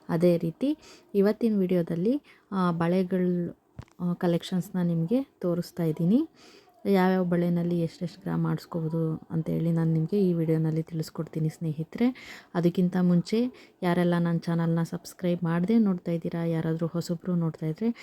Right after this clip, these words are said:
ಪ್ಲೀಸ್ ಸಬ್ಸ್ಕ್ರೈಬ್ ಮಾಡ್ಕೊಳ್ಳಿ ಸ್ನೇಹಿತರೆ, ನನಗೆ ಸಪೋರ್ಟ್ ಮಾಡಿ ಅಂತ ಹೇಳ್ತಾ ವಿಡಿಯೋನ ಸ್ಟಾರ್ಟ್ ಮಾಡೋಣ ಸ್ನೇಹಿತರೆ.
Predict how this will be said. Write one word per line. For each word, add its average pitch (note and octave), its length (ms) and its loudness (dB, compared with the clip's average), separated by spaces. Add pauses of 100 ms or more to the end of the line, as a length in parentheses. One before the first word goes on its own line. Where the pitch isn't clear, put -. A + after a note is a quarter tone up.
(240)
ಪ್ಲೀಸ್ A3+ 400 4
ಸಬ್ಸ್ಕ್ರೈಬ್ F#3 500 -4
ಮಾಡ್ಕೊಳ್ಳಿ E3 420 -4
ಸ್ನೇಹಿತರೆ, E3+ 560 -2
ನನಗೆ E3 300 0
ಸಪೋರ್ಟ್ F3 500 -6
ಮಾಡಿ D#3+ 240 -2
ಅಂತ D#3 200 -4
ಹೇಳ್ತಾ D#3 420 -6 (640)
ವಿಡಿಯೋನ F3+ 360 4
ಸ್ಟಾರ್ಟ್ E3 400 -6
ಮಾಡೋಣ D#3+ 360 -2
ಸ್ನೇಹಿತರೆ. D#3+ 640 -2